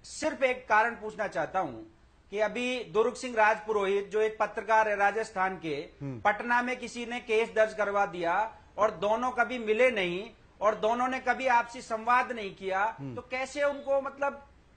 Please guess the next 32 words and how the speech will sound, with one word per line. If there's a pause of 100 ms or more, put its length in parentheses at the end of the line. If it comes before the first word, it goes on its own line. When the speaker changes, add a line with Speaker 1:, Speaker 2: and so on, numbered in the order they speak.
Speaker 1:
कैसे
उत्पीड़न
हुआ
उनका?
ये
चीज (100)
सामने
करे,
सरकार
स्पष्ट
करे,
या
जो
चिंतक
है,
वो
स्पष्ट
करे।
Speaker 2:
विजेंद्र
सिंह
जी,
इसके
लिए
आप
Speaker 1:
वीएस
Speaker 2:
जिम्मेदार
Speaker 1:
चौहान
Speaker 2:
किसको
Speaker 1:
को
Speaker 2:
मानते
हैं?
Speaker 1:
एक